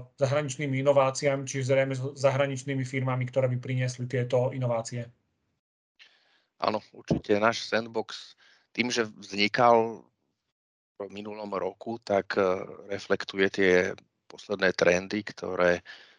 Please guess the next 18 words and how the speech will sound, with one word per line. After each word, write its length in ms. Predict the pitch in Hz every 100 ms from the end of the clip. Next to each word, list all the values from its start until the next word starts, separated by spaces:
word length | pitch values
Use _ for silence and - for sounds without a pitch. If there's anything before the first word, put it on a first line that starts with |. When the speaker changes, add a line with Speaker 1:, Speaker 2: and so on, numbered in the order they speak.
| _
Speaker 2:
sú 200 | - 104
v 100 | 95
Európe 720 | 92 101 98 - 104 104 104 -
a 340 | 87 90 90 - _ _ _ _ _
tým, 160 | - 98
že 320 | 95 90 82 - _ _
je 160 | 92
jedenásty, 800 | 85 90 101 98 98 104 - 107
tak 240 | - - -
tých 320 | 101 98 - _ _ _ _ _
desať 480 | _ 104 110 104 -
predtým 720 | 90 92 - - 107 107 107 110 - - 92 _
už 300 | 95 95 -
malo 240 | 95 92 101
ten 200 | - 104
nápad, 560 | 95 92 95 - 110 101
že 160 | -
by 240 | 90 92